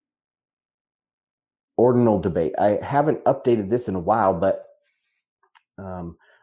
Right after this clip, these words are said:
looking at the mempool, looking at the fees, looking at other things, mining, I wanted to be like, "Okay, well, what, what are the ordinals doing?" 'Cause if you guys know, um, you know, ordinals and inscriptions, they are like N F Ts on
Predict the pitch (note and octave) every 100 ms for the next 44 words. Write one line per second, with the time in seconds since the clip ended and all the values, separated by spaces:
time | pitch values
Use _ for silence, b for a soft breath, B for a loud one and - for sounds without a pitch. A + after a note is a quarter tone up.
0 | - A#2 C#3 C3 - F2 G2+ G2+ - G2+
1 | G2+ A2+ B2 A#2 - - G2+ G2 G2 F2+
2 | A2 A#2+ G#2+ - G2+ G2 G2 F#2+ F#2+ F2+
3 | - F#2 F#2+ F#2 F#2+ F#2 F2 b b b
4 | G2 A2+ A2+ G2+ G2+ F#2 A2+ G#2+ F2+ F#2+
5 | G2+ B2+ C#3+ E3 D3 D3 D#3 A2+ F#2+ A2
6 | G2 F2 E2+ D#2 G#2 E2+ - _ _ -
7 | - C3+ B2 G#2+ G#2+ G#2 G#2+ - F#2 E2+
8 | E2+ _ _ _ - F#2+ - A#2+ A2+ A2
9 | G#2+ F#2+ F2+ E2+ - B2 - A2 G2+ G2
10 | - G2 F#2 F2 E2 - G2+ F#2 - -
11 | G#2 E2+ E2